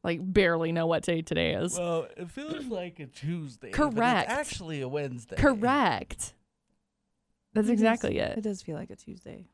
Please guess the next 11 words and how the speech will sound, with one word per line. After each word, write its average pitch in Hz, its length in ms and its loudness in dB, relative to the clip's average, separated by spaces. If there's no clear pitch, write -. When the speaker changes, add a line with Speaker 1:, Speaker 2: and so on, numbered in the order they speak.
Speaker 3:
honestly. 180 460 -10
Speaker 2:
Yes. 127 240 -8
So 226 120 6
Speaker 1:
Mm-hmm. 208 100 4
Speaker 2:
anyways. 127 420 2
Speaker 1:
So - 200 2
anyway, 226 420 4
if - 140 -2
you 339 280 6
could 330 180 6
win 214 320 6